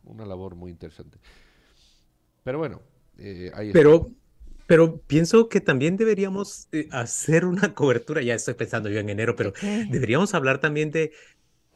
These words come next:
Speaker 2: ¿realmente sin senos no hay paraíso? O, o, o, o esta tendencia que tenemos, o que hay, que existe en,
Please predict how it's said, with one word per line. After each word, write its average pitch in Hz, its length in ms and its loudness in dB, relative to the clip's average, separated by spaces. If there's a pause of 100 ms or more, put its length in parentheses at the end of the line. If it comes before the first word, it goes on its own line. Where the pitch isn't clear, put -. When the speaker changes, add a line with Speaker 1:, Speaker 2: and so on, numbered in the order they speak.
(360)
Speaker 2:
¿realmente 165 520 0
sin 123 280 -4
senos 151 460 -4
no 160 120 -4
hay 160 100 -2
paraíso? 165 680 -2
O, 151 200 -2
o, 143 160 2 (200)
o, - 140 -14
o 139 240 0 (120)
esta 196 300 -6
tendencia 135 500 -2
que 139 100 -2
tenemos, 120 640 -6
o 151 220 0 (100)
que 85 120 -8
hay, 82 160 -12 (140)
que 90 100 -6
existe 117 480 -2
en, 95 240 -10